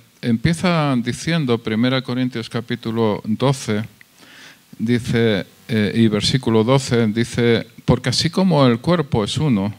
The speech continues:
y tiene muchos miembros, pero todos los miembros del cuerpo, aunque son muchos, constituyen un solo cuerpo,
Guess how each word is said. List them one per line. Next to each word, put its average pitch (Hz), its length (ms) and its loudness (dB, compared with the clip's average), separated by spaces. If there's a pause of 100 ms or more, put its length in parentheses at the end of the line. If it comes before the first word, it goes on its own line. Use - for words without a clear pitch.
(120)
y 110 100 -2
tiene 131 440 0
muchos 131 500 -2
miembros, 110 640 0 (680)
pero 113 200 4
todos 170 280 0
los 156 120 4
miembros 143 420 0
del 117 160 2
cuerpo, 139 380 -2
aunque 110 220 0
son 143 180 0
muchos, 147 480 -2
constituyen 143 640 -2
un 131 100 4
solo 123 300 2
cuerpo, 135 500 0